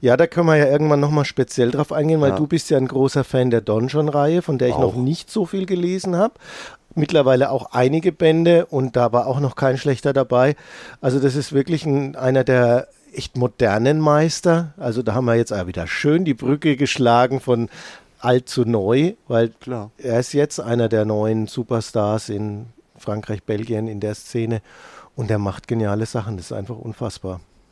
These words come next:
Speaker 2: Sensationell. <laughs> Ich denk mal, das war jetzt auch ein schöner, runder Gesamteindruck über die drei Themen, die wir uns überlegt haben.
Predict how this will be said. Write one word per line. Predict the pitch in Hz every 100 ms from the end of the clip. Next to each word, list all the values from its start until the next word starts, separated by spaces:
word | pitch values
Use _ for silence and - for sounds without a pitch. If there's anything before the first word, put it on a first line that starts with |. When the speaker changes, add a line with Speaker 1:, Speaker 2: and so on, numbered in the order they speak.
| _ _ _ -
Speaker 2:
Sensationell. | - 85 80 87 117 123 135 - _ -
<laughs> | - - - - - - 247 _ _ _ _ _ _ - - -
Ich | -
denk | 131 151
mal, | 170 160 - _
das | - 123 -
war | 107
jetzt | 120 -
auch | 117 110 - - _ _ _ _ _ _ _ _ _ -
ein |
schöner, | 104 123 127 135
runder | 110 107 127 143 131 110 104 - _
Gesamteindruck | 107 - 95 123 - - 143 151 165 170
über | - 120 110
die | 113
drei | 107 104 104
Themen, | - 101 117 123 -
die | 110 101
wir | 113
uns | 120
überlegt | 90 104 90 92 - -
haben. | 143 143 151 165